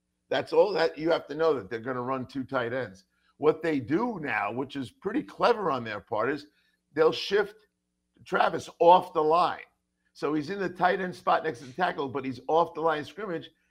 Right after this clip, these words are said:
and then he goes out the opposite side. Sometimes he's kicking out the end for the run game, and the next time he's slipping out into the flat. So that's the, you know, they can't sit here and just accept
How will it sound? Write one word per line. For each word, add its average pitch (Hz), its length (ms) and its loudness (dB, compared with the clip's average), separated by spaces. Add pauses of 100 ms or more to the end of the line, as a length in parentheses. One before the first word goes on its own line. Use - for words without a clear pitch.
(140)
and 147 100 -6
then 170 120 -2
he 185 80 -2
goes 151 400 -2
out 160 280 8
the 151 120 0
opposite 135 500 -4
side. 160 340 -6 (440)
Sometimes 185 520 0
he's 147 200 -12
kicking 190 360 -6
out 156 200 -2
the 131 180 -4
end 147 300 -4
for 156 80 -12
the 117 100 -4
run 156 300 0
game, 104 280 -12 (260)
and 143 100 -6
the 151 60 -4
next 190 240 -2
time 156 240 0
he's 139 180 -8
slipping 156 300 -6
out 147 180 -2
into 135 220 -12
the 117 100 -12
flat. 160 320 -2
So 135 340 -4 (360)
that's 165 380 2
the, - 100 -4 (460)
you 208 80 -6
know, 131 200 -4 (640)
they 135 140 -6
can't 202 320 -6
sit 190 220 -2
here 156 180 -2
and 127 100 -6
just 139 300 -10 (260)
accept 156 480 -4